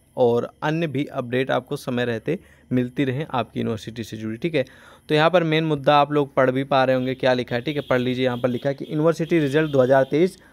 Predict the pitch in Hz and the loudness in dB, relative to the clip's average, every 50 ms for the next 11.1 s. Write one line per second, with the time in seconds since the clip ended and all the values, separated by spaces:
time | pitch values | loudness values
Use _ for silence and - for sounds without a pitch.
0 | _ _ _ - 123 117 143 147 147 156 170 196 220 180 143 120 120 135 139 131 | _ _ _ -10 0 4 4 6 6 6 4 2 -2 -4 -8 -2 0 2 2 2
1 | 123 - - - 165 160 143 131 127 127 127 - 135 127 131 147 220 - - - | 2 -2 -6 -6 -4 -4 -4 -2 -4 -4 2 4 6 6 6 4 0 -4 -12 -20
2 | _ _ _ _ _ _ _ _ _ _ _ _ - - 151 156 156 160 160 170 | _ _ _ _ _ _ _ _ _ _ _ _ 0 4 4 4 6 4 2 2
3 | 165 165 151 143 147 - 156 135 - - 139 127 123 - 143 143 147 160 156 165 | 2 2 0 0 -2 -4 -6 -8 -4 -4 -4 -4 -2 -2 0 2 2 4 4 4
4 | 170 165 - 208 - _ _ _ _ - 127 127 127 117 127 139 147 156 175 - | 2 2 -2 -18 -20 _ _ _ _ -4 0 0 2 4 4 2 2 2 -6 -6
5 | _ - 135 117 113 - - - 117 110 110 104 107 120 120 - - - - - | _ 2 2 2 2 -2 -6 -2 0 0 0 -2 -4 -6 -8 -8 -12 -20 -20 -20
6 | - _ _ _ - 180 175 156 160 170 185 190 175 175 160 - - 180 165 143 | -20 _ _ _ 2 2 2 2 4 4 4 4 4 2 0 0 -4 -8 -4 -4
7 | 139 131 - 147 147 156 160 151 160 147 135 139 131 127 131 135 127 127 131 131 | -4 -2 2 2 2 2 0 -2 -4 -4 0 0 0 0 0 -2 -2 -2 -4 -6
8 | 131 _ - - 170 175 180 175 180 175 170 165 156 151 147 - 151 147 - 135 | -6 _ -6 2 4 4 4 4 4 2 2 2 0 -2 -2 -4 -6 -6 -6 -12
9 | 123 123 - 156 165 170 165 160 156 - 143 127 127 139 151 147 - - 160 156 | -12 -4 0 2 4 4 4 4 0 -2 0 4 4 4 4 4 2 0 0 2
10 | 143 139 135 131 - - 135 135 139 - 135 131 131 135 131 127 123 120 127 123 | 2 2 2 0 2 2 2 2 4 2 -2 -4 -2 -2 0 0 0 0 0 0
11 | 117 | -2